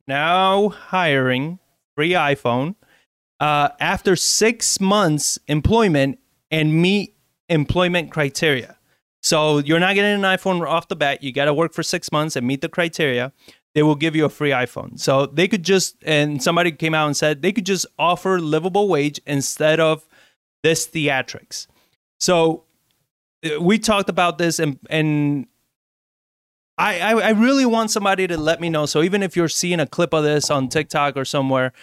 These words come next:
I want you to comment below. Like, why would you expect a livable wage working at McDonald's?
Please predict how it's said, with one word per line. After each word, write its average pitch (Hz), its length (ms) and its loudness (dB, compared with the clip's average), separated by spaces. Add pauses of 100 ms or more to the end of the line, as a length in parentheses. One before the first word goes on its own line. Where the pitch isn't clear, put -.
(340)
I 151 60 0
want 202 260 2
you 220 60 4
to 208 80 2
comment 175 360 -2
below. 139 200 2
Like, 135 320 -2 (880)
why 180 320 0
would 240 180 0
you 208 140 2
expect 175 360 -2
a 170 40 0
livable 156 500 0
wage 139 300 -2
working 135 340 -2
at 127 80 -2
McDonald's? 113 640 -12